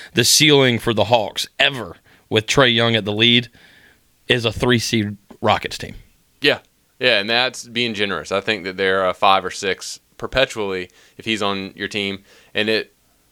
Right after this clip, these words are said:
Speaker 2: it depends how much that franchise cares about having a little bit of social media clout now.
Speaker 1: Right.
Speaker 2: I mean, pe-, people care about Trae Young.
Speaker 1: <laughs> Yeah.
Speaker 2: So that's the only reason why they won't move him. He's, he's the face.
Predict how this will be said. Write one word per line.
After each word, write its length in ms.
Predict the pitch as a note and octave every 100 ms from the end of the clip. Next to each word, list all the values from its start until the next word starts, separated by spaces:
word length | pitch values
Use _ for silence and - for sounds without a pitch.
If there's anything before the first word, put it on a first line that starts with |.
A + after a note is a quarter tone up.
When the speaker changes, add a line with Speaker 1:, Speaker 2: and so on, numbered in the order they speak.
| _
Speaker 2:
it 140 | G#2 F#2
depends 380 | - A2 A#2+
how 160 | A#2+ B2
much 420 | A#2+ B2 A#2+ - -
that 520 | G2+ G#2 G#2+ - -
franchise 640 | - B2+ C3 A#2+ G#2+ G#2
cares 380 | - B2 A#2+ G#2+
about 240 | G2+ F#2+
having 260 | G2 G2+ G2
a 100 | F#2+
little 240 | G2 A2
bit 180 | G#2 G#2+
of 100 | G#2+
social 320 | - A2 A2
media 320 | G#2 G#2 F2+ D#2+
clout 360 | F2 D2 - -
now. 80 | G#2+ F#2
Speaker 1:
Right. 140 | -
Speaker 2:
I 60 | -
mean, 140 | F#2+
pe-, 140 | - F#2
people 300 | - A#2+ B2
care 280 | C#3 A#2+
about 240 | G2+ F#2+ -
Trae 200 | G#2 F#2
Young. 180 | E2 D2+
Speaker 1:
<laughs> 40 |
Yeah. 260 | A#2 G#2 D2+ -
Speaker 2:
So 460 | - G#2+ G2 F#2 F2 -
that's 200 | A2+ -
the 80 | A#2+
only 120 | A2+
reason 180 | A2+ A2
why 120 | G#2+
they 100 | G#2+
won't 220 | G#2+ G#2+ F#2+
move 220 | A2 G2+
him. 160 | D#2 E2+
He's, 300 | A2 A2 -
he's 240 | - A2+
the 80 | A2
face. 540 | - C3+ A2+ F#2+ -